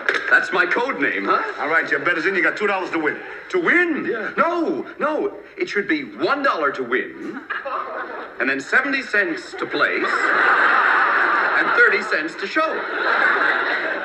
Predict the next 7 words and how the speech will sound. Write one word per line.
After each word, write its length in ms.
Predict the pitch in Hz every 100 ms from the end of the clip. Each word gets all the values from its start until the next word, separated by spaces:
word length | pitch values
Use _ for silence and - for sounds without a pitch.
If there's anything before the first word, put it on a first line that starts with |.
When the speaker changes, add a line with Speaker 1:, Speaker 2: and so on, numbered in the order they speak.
| - - - - - - - - - - - - 139 143
Speaker 2:
You 300 | 135 185 -
call 280 | 165 165 156
Irwin, 340 | 156 139 123
explain 400 | 113 - 143 139
it 140 | 113 -
to 80 | -
him. 840 | - - - - - - - -